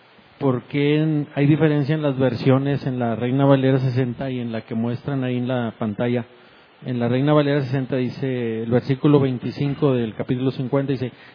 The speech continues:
"E hizo jurar José a los hijos de Israel, diciendo", y en la que nos presentan ahí, se entiende que hizo jurar José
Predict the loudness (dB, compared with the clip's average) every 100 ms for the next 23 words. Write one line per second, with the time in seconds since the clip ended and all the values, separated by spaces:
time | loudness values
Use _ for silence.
0 | -2 2 4 6 6 6 2 -2 -10 -2
1 | 0 2 -2 -2 -4 0 0 0 4 6
2 | 6 0 -2 -2 -2 -2 -4 -4 -2 -2
3 | -2 -2 -4 -20 -20 _ _ 0 0 0
4 | -2 -2 -2 -2 -2 -2 0 -2 0 -2
5 | -4 -10 -20 -20 -14 0 0 2 2 2
6 | 0 -2 -4 -4 -6 -4 6 10 12 10
7 | 8 6 4 0 2 -2 -4 2 4 4
8 | -2